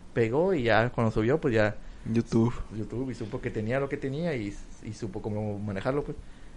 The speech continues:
Speaker 1: Ya miramos que <laughs> supo manejarlo muy bien.
Speaker 2: Y sí, de más.
Speaker 1: <laughs> Y otro, otro personaje de, de YouTube, ya mexicano, el Luisillo Comunica.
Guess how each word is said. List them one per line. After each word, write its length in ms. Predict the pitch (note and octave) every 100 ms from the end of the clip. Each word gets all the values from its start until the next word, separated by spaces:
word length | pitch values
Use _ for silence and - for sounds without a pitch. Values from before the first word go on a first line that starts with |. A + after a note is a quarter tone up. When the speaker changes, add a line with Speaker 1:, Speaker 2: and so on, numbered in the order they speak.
| -
Speaker 1:
Ya 100 | -
miramos 300 | A2 A#2+ B2 A#2
que 220 | A2+ -
<laughs> 40 | -
supo 260 | C#3 A2+
manejarlo 300 | A#2+ G#2 A2+
muy 180 | A#2 A#2
bien. 220 | A2 G2+
Speaker 2:
Y 160 | G#2 G2+
sí, 300 | - G2+ A2
de 160 | A#2+ G#2+
más. 380 | G#2 G#2+ - -
Speaker 1:
<laughs> 60 | - - - - A#2+
Y 100 | A#2+
otro, 580 | A#2 D3 C3+ A2+ A2 G#2 - - - -
otro 220 | A2 B2
personaje 500 | G#2+ A2+ A2 B2+ A#2
de, 240 | G#2+ G#2
de 160 | A#2+ A2
YouTube, 320 | G#2+ B2+ B2 - - - - -
ya 160 | A2
mexicano, 560 | A#2 B2+ F#3+ A#2+ C3 C3+ - - - - B2+
el 260 | A2 G#2
Luisillo 460 | G#2 - A#2+ A#2+ A2+
Comunica. 420 | A#2 A2 C3